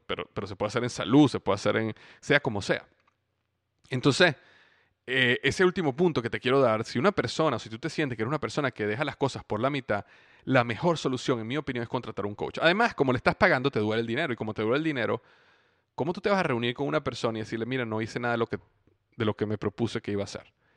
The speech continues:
Es, nunca te va a pasar. Al final lo vas a hacer. ¿Por qué? Porque sabes que si te vas a reunir con él el viernes, vas a tener que rendirle cuentas y vas a tener que decirle la verdad y no vas a llegar allá a decirle que no hiciste las cosas. Entonces eso te forza y te lleva a ti a terminar las cosas y llegar al final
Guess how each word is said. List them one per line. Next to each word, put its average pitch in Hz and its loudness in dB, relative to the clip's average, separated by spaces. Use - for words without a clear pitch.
Es, - -10
nunca 156 0
te 240 -2
va 208 2
a - -6
pasar. 202 0
Al 120 -2
final 113 -2
lo 131 6
vas 131 6
a 123 -8
hacer. 139 2
¿Por 107 -4
qué? 139 -2
Porque 101 -10
sabes - -6
que 147 -6
si 117 -12
te 98 -2
vas 117 -4
a - -2
reunir 156 -2
con 165 -2
él 165 -2
el 170 -2
viernes, 120 2
vas 107 -2
a 113 -10
tener 113 -2
que 120 2
rendirle 117 2
cuentas 120 4
y - -2
vas 110 0
a 107 -12
tener 110 -4
que 113 -4
decirle 113 -2
la 120 4
verdad 120 4
y 113 -4
no 110 4
vas 123 2
a 123 2
llegar 107 0
allá 107 0
a 101 0
decirle 101 -6
que 104 -6
no 95 -8
hiciste 95 -12
las 95 -8
cosas. 156 2
Entonces 110 -6
eso 147 -6
te 110 -10
forza - 0
y 104 -6
te 104 -8
lleva 123 -2
a - -6
ti 139 0
a 107 0
terminar 107 -4
las 104 -6
cosas 117 0
y 101 -12
llegar 110 0
al 104 -4
final 107 -6